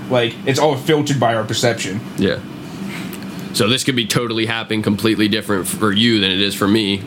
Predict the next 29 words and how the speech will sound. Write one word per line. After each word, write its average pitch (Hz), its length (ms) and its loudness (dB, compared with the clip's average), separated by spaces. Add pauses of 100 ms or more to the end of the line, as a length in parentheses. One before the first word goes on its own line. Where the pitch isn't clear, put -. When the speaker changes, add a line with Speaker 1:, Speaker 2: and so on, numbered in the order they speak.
Speaker 2:
or 110 160 4
for 101 160 -2
him 117 140 0
Speaker 1:
Well, 117 80 0
I - 20 -2
mean, - 120 0
it's, 165 100 2
Speaker 2:
and 131 180 -2
him 127 240 -2
at 101 60 -6
the 98 60 -4
same 107 240 0
time. 98 260 -4
Speaker 1:
it's 160 80 0
the 180 60 0
same 185 220 2
co-, 170 140 0
it's 160 140 2
the 156 60 0
same 165 200 2
thing, 156 160 2
like, 120 240 0 (880)
everyone 196 340 2
knows 185 220 4
what 147 160 2
blue 151 300 4
is, 117 200 2
but, 120 140 2
like, 110 320 0